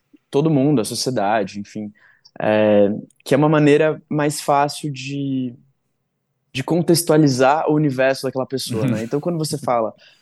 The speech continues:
Speaker 1: cineasta, rapidamente eu enten-, eu compreendo um pouco do que se trata o seu universo, sabe?
Speaker 2: Sei.
Speaker 1: É, eu acho que é uma maneira também de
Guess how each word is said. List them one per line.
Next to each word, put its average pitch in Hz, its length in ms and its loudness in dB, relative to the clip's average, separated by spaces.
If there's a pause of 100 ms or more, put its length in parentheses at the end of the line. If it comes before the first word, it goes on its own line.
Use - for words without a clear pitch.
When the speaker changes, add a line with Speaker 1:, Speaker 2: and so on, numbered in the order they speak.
(200)
Speaker 1:
cineasta, 127 920 0 (280)
rapidamente 175 760 -2
eu 190 80 0
enten-, 180 360 -2
eu 151 80 2
compreendo 180 640 -4
um 185 80 -8
pouco 180 600 -6 (540)
do 156 180 -4
que 180 160 -2
se 165 180 -4
trata 151 360 0
o 139 40 -2
seu 135 160 -2
universo, 110 580 -2
sabe? 127 320 -2
Speaker 2:
Sei. 107 260 -4 (140)
Speaker 1:
É, 101 560 -6 (680)
eu 127 160 2
acho 135 280 0
que - 120 -2
é 151 40 4
uma 147 100 4
maneira 143 380 2
também 139 600 -2
de 143 640 -8